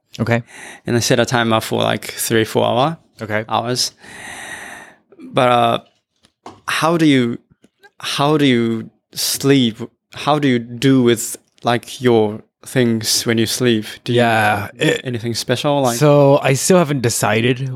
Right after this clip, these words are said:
Speaker 1: what I should be doing.
Speaker 2: Yeah.
Speaker 1: I, I do different kinds of, you know, I do, I'll do different sorts of, like,
Speaker 2: Uh, you trying
Speaker 1: styles every day.
Speaker 2: <laughs> Yeah,
Speaker 1: So
Speaker 2: yeah, yeah.
Speaker 1: yesterday I did, uh, um,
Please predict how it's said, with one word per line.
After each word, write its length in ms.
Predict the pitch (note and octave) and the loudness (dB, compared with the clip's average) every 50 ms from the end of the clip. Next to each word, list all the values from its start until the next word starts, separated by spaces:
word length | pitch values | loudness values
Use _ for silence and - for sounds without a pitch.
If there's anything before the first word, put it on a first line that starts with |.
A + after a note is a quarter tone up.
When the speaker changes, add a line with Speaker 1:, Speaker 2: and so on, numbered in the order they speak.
| A#2 - | -12 -14
Speaker 1:
what 340 | - G#2+ A2+ A2+ A#2+ B2 G#2+ | -12 -4 0 0 2 2 2
I 200 | F#2+ G#2 A2+ A#2 | 0 0 0 0
should 420 | - - - - A#2+ C3 C#3 - | 0 -2 0 0 0 -2 -2 -2
be 140 | - D3+ D3+ | 0 0 2
doing. 320 | C3+ D#3 D#3 D#3 D#3 D#3 | 4 4 4 4 4 2
Speaker 2:
Yeah. 440 | D#3+ A#2+ A#2+ A#2+ A2+ A2+ A2+ A#2 A#2 A#2 G#2+ G2+ _ _ _ | 0 0 0 0 0 0 -2 -4 -8 -10 -14 -20 _ _ _
Speaker 1:
I, 320 | C3 C3 C3+ C#3 C3+ A#2 G#2+ - - A2 | 0 0 2 2 0 -2 -4 -10 -14 -10
I 100 | A#2 C#3+ | -8 -4
do 200 | C3 A#2 D3 C#3 | -2 0 0 0
different 600 | B2+ G#2 C3+ C3 - - B2+ A#2+ A#2+ F2 A#2+ A2+ - | 0 0 -2 0 0 0 0 0 -2 -4 -10 -12 -10
kinds 400 | - - A#2 A#2 A2+ A#2 A2+ A2 | -4 -2 0 2 2 4 4 2
of, 300 | A2 G#2 G2 F#2 G#2 B2+ | 2 0 -2 -4 -2 0
you 100 | C3+ A#2+ | 2 4
know, 260 | A2 G2+ F#2+ F#2+ G2+ A2 | 4 4 2 2 2 0
I 100 | A2+ A2+ | 0 0
do, 180 | G#2+ A#2+ C#3+ - | 0 0 0 2
I'll 180 | A#2 A#2+ B2+ | 2 2 2
do 160 | A#2+ A#2 B2+ | 2 0 -2
different 360 | A#2+ G#2 B2 A#2+ A2 B2 A2 - | -2 -2 -2 -2 -2 -4 -6 -4
sorts 260 | - A2+ G#2+ - - | -4 -4 -4 -4 -4
of, 140 | A2+ F#2+ G2 | -6 -6 -6
like, 220 | G#2 G2 G#2 G2+ | -4 -4 -2 0
Speaker 2:
Uh, 320 | C3 B2+ B2 A#2+ A#2 A2+ A2+ A2 - _ _ _ _ _ - - - - - - | 0 2 2 0 0 -2 -6 -8 -14 _ _ _ _ _ -20 -20 -20 -20 -20 -16
you 100 | - B2+ | -14 -12
trying 260 | - - C3 B2 A#2 | -4 0 0 2 2
Speaker 1:
styles 280 | A#2 A#2+ B2 A#2+ B2 A#2 | 2 0 -2 -2 -2 -2
every 200 | B2 A2+ B2 A#2 | 0 0 0 0
day. 340 | A2 A#2 A2+ A2+ A#2 B2 B2 | 2 2 2 2 2 0 0
Speaker 2:
<laughs> 80 | B2+ | -2
Yeah, 300 | D#3+ C#3 C3 C#3 C3+ C3 | -2 0 2 2 2 2
Speaker 1:
So 60 | B2 | 2
Speaker 2:
yeah, 60 | B2 A#2+ | 2 2
yeah. 60 | A#2+ | 2
Speaker 1:
yesterday 460 | F3 E3+ - - E3 C#3+ C#3+ C3 B2 | 2 2 2 2 2 4 4 4 4
I 80 | A#2 A#2 | 4 2
did, 220 | G#2+ B2 B2 A2+ | 4 4 4 4
uh, 840 | A2+ A2 G#2+ G#2 G#2 G2+ G2 G2 F#2+ F#2+ G2 F2+ G2+ G#2 G2+ G2 G2 | 4 4 4 4 4 4 4 2 2 0 0 0 0 0 0 0 -2
um, 480 | G2 F#2+ F#2+ F#2 F#2 F2+ F2 F2 F2 | -2 -6 -8 -10 -10 -12 -12 -14 -18